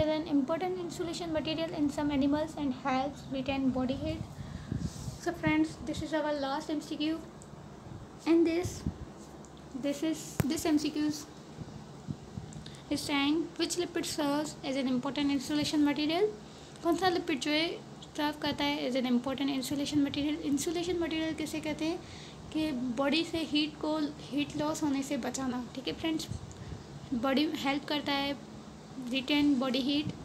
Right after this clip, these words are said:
ठीक है फ्रेंड्स, कुछ एनिमल्स में। तो कौन सा होता है वो लिपिड जो कि इंसुलेशन मटेरियल के तौर पे सर्व करता है? तो वो होता है ब्राउन फैट, जो कि हमारी सबक्यूटेनियस लेयर में पाया जाता है स्किन की। ठीक है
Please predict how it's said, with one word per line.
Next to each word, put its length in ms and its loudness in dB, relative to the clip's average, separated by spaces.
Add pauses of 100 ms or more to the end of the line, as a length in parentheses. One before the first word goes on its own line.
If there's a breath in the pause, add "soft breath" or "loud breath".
(100)
ठीक 120 -6
है 60 0
फ्रेंड्स, 400 0 (200)
कुछ 120 -2
एनिमल्स 440 0
में। 120 4 (480 loud breath)
तो 80 -6
कौन 200 2
सा 120 -2
होता 260 0
है 160 4 (540)
वो 100 2
लिपिड 340 -2 (1400)
जो 100 0
कि 100 0
इंसुलेशन 560 2
मटेरियल 400 2
के 160 -2
तौर 200 2
पे 140 -2 (320 loud breath)
सर्व 300 4
करता 260 -2
है? 160 0 (420)
तो 100 -2
वो 120 4
होता 260 0
है 200 -2
ब्राउन 340 -2 (120)
फैट, 180 -2 (120)
जो 80 -2
कि 100 -4
हमारी 300 0
सबक्यूटेनियस 800 -4
लेयर 180 -2
में 200 0
पाया 200 -2
जाता 260 -2
है 140 -2
स्किन 280 -4
की। 240 -8
ठीक 120 -8
है 60 -2